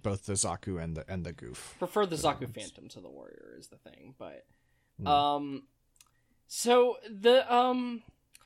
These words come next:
Speaker 2: this is piloted famously by Hein, uh, Heine, uh, you know, the best friend who is also voiced by T M Revolution and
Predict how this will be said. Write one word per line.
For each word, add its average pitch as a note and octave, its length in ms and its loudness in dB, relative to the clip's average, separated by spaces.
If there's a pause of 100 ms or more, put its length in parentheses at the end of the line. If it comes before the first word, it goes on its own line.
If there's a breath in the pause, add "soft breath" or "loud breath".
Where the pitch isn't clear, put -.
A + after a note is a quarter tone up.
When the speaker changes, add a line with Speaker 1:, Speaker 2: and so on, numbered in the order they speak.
(240)
Speaker 2:
this C#4+ 120 -2
is A#3 60 -2
piloted A3 540 4
famously F#3+ 680 0
by D3+ 400 4
Hein, F3+ 640 -2 (240)
uh, C3 180 0
Heine, E3+ 460 -4 (640)
uh, B2+ 800 -4 (100)
you D#3 120 -8
know, A#2 220 -8 (160)
the D3 80 -6
best C#3 280 -6
friend C#3+ 380 -6 (380 soft breath)
who D3 140 0
is C3+ 180 -2
also D#3+ 360 0
voiced D3 280 -4 (180)
by C3+ 220 0
T C#3+ 220 -8
M C3 160 -4
Revolution C#3+ 580 -6
and B2 440 -10